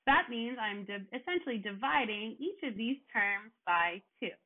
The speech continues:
So what does that leave me with? Well, that leaves me with n squared plus one n, or just n, minus twelve equals zero. So now, inside of the parentheses, I have a trinomial with a leading coefficient of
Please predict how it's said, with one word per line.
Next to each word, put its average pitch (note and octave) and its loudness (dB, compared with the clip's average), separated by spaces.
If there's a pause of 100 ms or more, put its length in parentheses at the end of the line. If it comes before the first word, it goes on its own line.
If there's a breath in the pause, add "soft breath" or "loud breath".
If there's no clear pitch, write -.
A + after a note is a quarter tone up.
(500)
So C4 -4
what D4 4
does D#4+ 0
that D4 0
leave A#3+ -4
me G3 -8
with? - -10
Well, F#3+ -6
that G#3+ 4
leaves A3+ -2
me A3+ 0
with G3 -4 (100)
n D#4 2 (100)
squared G#3 6 (1080)
plus F3+ -4
one A#3+ 2
n, G3 2 (120)
or - -10
just F3 -12 (120)
n, E3+ 0 (560)
minus G3 2 (180)
twelve G3 6 (400)
equals F3 -6 (300)
zero. E3+ -2 (760)
So A3+ 2
now, C#4 4
inside A#3 -2
of C4+ -8
the A#3+ -8
parentheses, F#3+ -8 (120)
I B3 6 (100)
have G#3 4 (100)
a F#3 -10 (160)
trinomial A#3 -2
with G3+ -10
a F#3+ -10
leading G3+ -6
coefficient G3 -6
of D#3+ -8